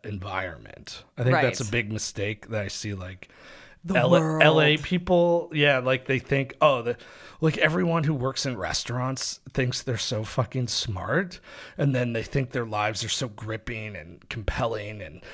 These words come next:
Speaker 1: I, I, the whole time I've worked in restaurants, people are like, "This should be, like, a show," and I'm like,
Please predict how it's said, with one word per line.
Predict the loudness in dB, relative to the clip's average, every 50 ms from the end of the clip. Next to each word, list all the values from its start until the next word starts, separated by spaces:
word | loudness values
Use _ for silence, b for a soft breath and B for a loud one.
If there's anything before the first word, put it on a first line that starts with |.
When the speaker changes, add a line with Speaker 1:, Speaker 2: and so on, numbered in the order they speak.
| B B B B B 0 0
Speaker 1:
I, | 0 0
I, | 4 4 2 2 2 -2
the | 0 0 2
whole | 6 6 6 6 6
time | 4 0 0 0 2 2 0 0
I've | -2 0 0
worked | 0 -2 -2 -4
in | -6 -2
restaurants, | -2 0 0 -2 -2 -4 -4 -6 -6
people | -8 -8 -8 -8 -10
are | -12
like, | -4 _
"This | 0 0
should | 0 -2 -4 -6
be, | -8 -10 -10
like, | -10 -10 -12 -12 -10
a | -8
show," | -4 -4 -2 -2 -2 -2 -2 -4 -4 -6 -4 -6 -6 -6 -8 -6 -2
and | -2
I'm | 0 0 2
like, | 0 0 -2